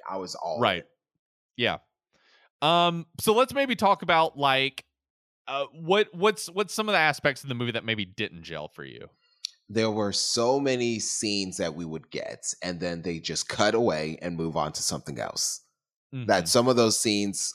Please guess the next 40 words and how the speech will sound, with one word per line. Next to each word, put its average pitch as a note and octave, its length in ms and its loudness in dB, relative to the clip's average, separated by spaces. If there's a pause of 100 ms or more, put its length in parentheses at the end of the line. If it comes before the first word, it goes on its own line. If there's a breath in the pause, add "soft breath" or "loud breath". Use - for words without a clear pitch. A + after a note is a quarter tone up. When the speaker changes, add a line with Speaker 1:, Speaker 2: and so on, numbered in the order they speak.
Speaker 1:
I G2 200 4
understand G2 500 -2
for F#2 100 -4
storytelling G2+ 640 0
aspects, G2+ 440 -2
are F#2+ 100 0
like, E2+ 280 -2 (720)
when G#2 180 -2
we G#2+ 100 -4
got A2+ 200 2
those G#2 180 -4
flashback G2 580 -4
scenes, A2+ 340 -8
I F#2+ 140 -2
understand F2+ 420 -8
the E2 60 -10
purpose. F2+ 440 -8
It F#2+ 40 -6
was E2 80 -8
like, E2 140 -8
"We're F#2 120 -6
gonna E2+ 180 -6
get D#2+ 220 -10
back C#2+ 280 -8
to F2+ 80 -12
that." G2+ 260 -4 (320 soft breath)
But G#2+ 120 -8
there A#2 100 -4
were G2 220 -6
other C3 220 -2
scenes G2+ 460 -4
where F#2 320 -4
it G2 80 -8
would, F2+ 180 -12
something B2+ 300 -4
would A#2 100 -2
happen G2+ 320 -4
and F2 100 -10
we F2+ 100 -12
just E2 220 -12